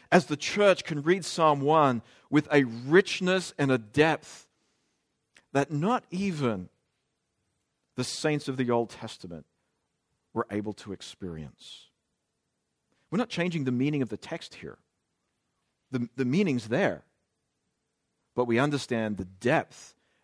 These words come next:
and the richness of the meaning that's contained in this text before us.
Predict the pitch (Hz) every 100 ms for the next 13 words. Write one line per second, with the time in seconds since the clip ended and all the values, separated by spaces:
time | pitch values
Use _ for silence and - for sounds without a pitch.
0 | _ 110 104 98 101 143 - - 104 -
1 | - - - _ _ _ _ _ 113 107
2 | 107 120 120 98 - - 98 95 - 113
3 | 110 101 104 98 87 - - 92 - -
4 | _ _ _ _ _ _ _ 98 - -
5 | 98 85 65 - - -